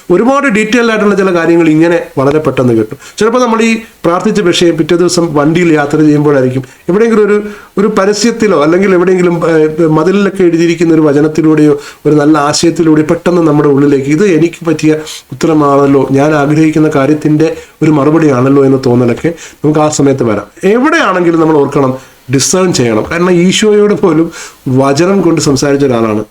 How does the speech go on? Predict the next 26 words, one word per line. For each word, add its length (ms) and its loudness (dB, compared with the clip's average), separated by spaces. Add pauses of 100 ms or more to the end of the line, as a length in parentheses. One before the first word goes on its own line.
പിശാച്. 360 -4 (160)
അപ്പോൾ 280 -2 (280)
അവൻ 320 -2
ഇങ്ങനെ 340 2
കൺഫ്യൂഷൻ 400 0
ഉണ്ടാക്കുക. 280 0
അപ്പോൾ 120 -2
അത് 120 0
എപ്പോഴും 340 0
അങ്ങനെ 200 0
ഒരുപാട് 240 0
പേടിക്കേണ്ട 420 0
കാര്യമില്ല 400 2
ഇതിനകത്ത്. 320 0 (460)
ആ, 320 0
കാരണം 360 0
നമുക്ക് 480 0 (180)
വളരെ, 280 0
ആ, 640 -2 (160)
ഉപ-, 380 -2
നമുക്ക് 260 0
വളരെ 340 0 (420)
ചലഞ്ചിങ് 440 2
ആയിട്ടുള്ള 280 0
വിഷയങ്ങളാണ് 640 0
നമുക്ക് 380 0